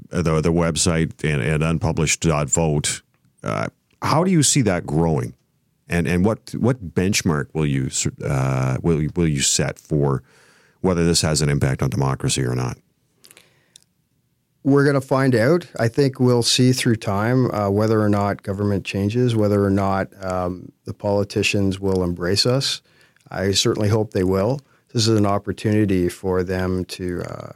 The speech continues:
Speaker 2: to engage voters all across the country, but most specifically in, in each of their ridings. So, uh,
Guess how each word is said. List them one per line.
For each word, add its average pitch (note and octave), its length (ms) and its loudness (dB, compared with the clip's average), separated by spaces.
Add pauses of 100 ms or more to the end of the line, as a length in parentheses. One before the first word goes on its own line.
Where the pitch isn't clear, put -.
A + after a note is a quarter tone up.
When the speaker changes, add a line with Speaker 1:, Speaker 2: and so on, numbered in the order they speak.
(280)
Speaker 2:
to A2+ 160 0
engage G#2+ 840 2 (440)
voters A2 420 2
all A#2+ 140 2
across B2+ 300 0
the A#2 60 0
country, A2 400 -2
but G2+ 320 -2
most G#2 360 0
specifically G2+ 760 -2
in, F2+ 140 -2 (100)
in G2 180 -6
each G2+ 200 0
of F#2 100 -2
their F2 160 -6
ridings. F2+ 540 -10 (460)
So, G#2 460 0
uh, - 240 -4